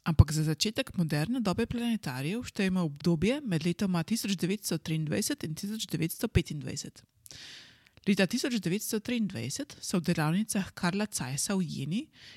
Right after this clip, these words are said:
izdelali prvi optomehanični projektor, ki ga je občinstvo sprejelo kot čudež iz Jene. Namestili so ga v Münchenski tehnični muzej, ki je bil ob odprtju leta tisoč devetsto petindvajset takrat največji mehanični planetarij.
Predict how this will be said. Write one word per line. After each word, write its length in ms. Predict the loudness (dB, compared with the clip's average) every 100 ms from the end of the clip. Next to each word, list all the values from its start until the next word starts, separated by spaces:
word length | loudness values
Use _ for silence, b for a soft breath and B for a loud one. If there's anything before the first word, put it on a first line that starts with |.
| B _ -2
izdelali 440 | 2 2 4 4
prvi 280 | 4 2 0
optomehanični 840 | -4 -2 -2 -2 0 0 0 0 0
projektor, 580 | 0 0 -2 -4 -4 -2
ki 120 | 2
ga 120 | 6 8
je 180 | 6 4
občinstvo 520 | 2 4 4 2 0
sprejelo 540 | -2 2 4 4 4 2
kot 220 | 0 -4 0
čudež 380 | 2 4 4 6
iz 200 | 4 4
Jene. 240 | 0 -2 -8 _ _ _ B B B B B 2
Namestili 460 | 4 4 4 4
so 160 | 2 4
ga 100 | 4
v 80 | 4
Münchenski 720 | 4 2 2 0 2 2 0
tehnični 560 | 0 0 0 2 2 2
muzej, 440 | 2 0 -2 -2 -4 B B B B
ki 120 | 4
je 40 | 6
bil 240 | 8 8
ob 260 | 4 4 4
odprtju 540 | 6 8 6 6 2
leta 220 | 2 2
tisoč 320 | 0 0 0 2
devetsto 360 | 2 2 -2
petindvajset 760 | -2 -2 -2 -2 -2 -2 -4 -4
takrat 380 | -4 0 0 2
največji 520 | 2 2 0 0 2
mehanični 600 | 2 2 2 2 2 0
planetarij. 720 | 0 2 2 2 0 -2 -8